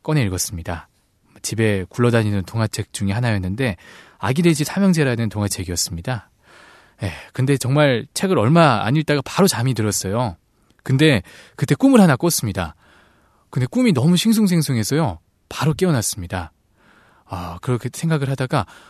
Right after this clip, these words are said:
어, 문득 꿈에서 거대한 돼지가 나왔던 거예요. 생각해보니까 정말 꿈에서 제가 돼지가 나온 거는, 어, 살면서 난생 처음이었거든요. 이 돼지 꿈이 재물과 행운을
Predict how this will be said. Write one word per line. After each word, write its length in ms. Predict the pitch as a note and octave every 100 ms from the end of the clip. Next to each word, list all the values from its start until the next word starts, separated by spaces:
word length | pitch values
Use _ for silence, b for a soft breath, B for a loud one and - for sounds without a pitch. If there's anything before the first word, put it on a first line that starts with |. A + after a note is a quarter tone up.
| B B B
어, 200 | D#3 D#3
문득 300 | D#3 F#3+ G3+
꿈에서 520 | A#3+ A3+ G#3 F3+ F#2 _ _
거대한 420 | - - F3 G3
돼지가 640 | D3+ - E3+ G3 E3+ A#2+ E2+ _ _ _ _
나왔던 360 | G#2+ A#2+ B2+ A2+
거예요. 400 | G2 B2 C#3+ D#2+ _ _ _ _ -
생각해보니까 680 | - G3 F3+ D#3+ C#3+ C#3 E3
정말 240 | - C#3
꿈에서 340 | - B3 G#3+
제가 220 | F3 B2+ B2
돼지가 360 | A#2 B2 C#3
나온 200 | A2+ G2
거는, 400 | F#2 A#2+ A2+ D#2 _ _ _ _
어, 120 | - -
살면서 420 | - G3 E3+ C3
난생 280 | F#2+ F#2+ G#2+
처음이었거든요. 840 | - A3+ E3+ G2 F#2 F#2 E2+ D#2+ _ b b b b b b b b
이 100 | A#2
돼지 220 | - C#3+
꿈이 240 | F3 E3+ D3+
재물과 500 | - C3 E3 D3+ C#3
행운을 640 | - G#3+ G#3 D#3 G#2+ F2